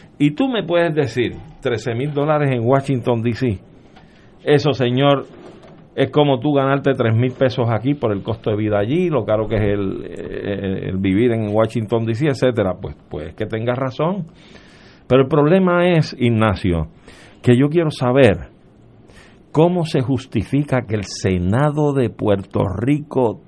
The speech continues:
tenga y mantenga una oficina en Washington, D C. ¿Por qué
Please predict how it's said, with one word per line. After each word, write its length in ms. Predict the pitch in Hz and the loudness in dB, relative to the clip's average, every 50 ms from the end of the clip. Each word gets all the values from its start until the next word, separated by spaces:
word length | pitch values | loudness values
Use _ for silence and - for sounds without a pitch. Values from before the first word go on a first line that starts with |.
| - _ | -16 _
tenga 460 | - 135 139 147 147 147 131 135 123 117 | 4 4 4 4 4 2 2 2 2 2
y 60 | 113 | 0
mantenga 720 | 104 98 98 98 95 95 - 131 135 135 135 127 123 120 | 0 0 0 -2 -2 -2 2 2 2 2 2 2 0 0
una 180 | 120 123 123 | 0 0 -2
oficina 720 | 120 113 113 110 95 - - 143 151 160 151 143 135 131 - - - - - - _ - | -2 -4 -4 -6 -8 -4 -2 0 0 0 0 -2 -2 -4 -8 -12 -20 -20 -20 -18 _ -2
en 160 | 113 110 107 | -2 0 4
Washington, 560 | 104 127 143 139 - 127 110 92 - 98 90 | 6 6 6 6 4 0 -4 -2 -4 -4 -4
D 80 | 90 98 | -4 -6
C. 240 | 95 - - 82 80 - - - - - - - - _ - - - _ _ - - | -6 -6 -8 -8 -10 -12 -16 -20 -20 -20 -20 -20 -20 _ -20 -20 -20 _ _ -2 4
¿Por 300 | - 139 131 123 - - | 8 8 8 8 6 6
qué 320 | - 190 226 254 220 202 | 6 8 8 8 6 0